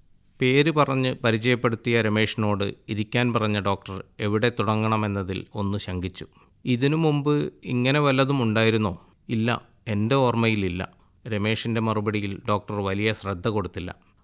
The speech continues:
അയാൾ തുടർന്നു, "അല്ല, അതിൽ വലിയ കാര്യമൊന്നുമില്ല, നമുക്ക് നോക്കാം." "ഡോക്ടർ, അച്ഛന് എങ്ങനെയുണ്ട്?" "ഒന്നും പറയാറായിട്ടില്ല, കുറച്ചു നേരമായി മയക്കമാണ്, ബാക്കി കാര്യങ്ങൾ റൗണ്ട്സ് കഴിയട്ടെ." ഡോക്ടറുടെ മുറിയിൽ നിന്നിറങ്ങിയ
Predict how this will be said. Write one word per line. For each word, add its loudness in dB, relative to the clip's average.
അയാൾ 4
തുടർന്നു, 2
"അല്ല, 0
അതിൽ 0
വലിയ 0
കാര്യമൊന്നുമില്ല, 4
നമുക്ക് -4
നോക്കാം." -2
"ഡോക്ടർ, -2
അച്ഛന് -6
എങ്ങനെയുണ്ട്?" 2
"ഒന്നും 2
പറയാറായിട്ടില്ല, 6
കുറച്ചു -2
നേരമായി 4
മയക്കമാണ്, 2
ബാക്കി 0
കാര്യങ്ങൾ 2
റൗണ്ട്സ് 0
കഴിയട്ടെ." 0
ഡോക്ടറുടെ 0
മുറിയിൽ 2
നിന്നിറങ്ങിയ 2